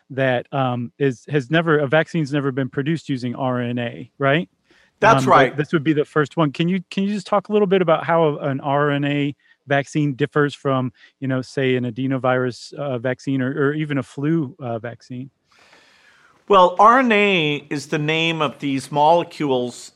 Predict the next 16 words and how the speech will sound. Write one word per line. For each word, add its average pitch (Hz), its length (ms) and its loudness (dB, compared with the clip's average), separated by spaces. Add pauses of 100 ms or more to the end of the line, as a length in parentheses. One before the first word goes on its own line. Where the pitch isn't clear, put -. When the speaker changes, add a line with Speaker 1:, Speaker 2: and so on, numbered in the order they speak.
(100)
Speaker 2:
that 135 140 -2
are 131 120 0
like 131 260 0
the 131 100 -8
software 139 500 0
code 139 420 0
that - 160 -6
tell 139 200 0
your 120 140 -4
cells 131 560 0
what, 131 420 -2 (380)
uh, 113 280 -2
proteins 143 880 -4
to 139 100 -12
manufacture. 131 1000 -4 (760)
And, 156 720 0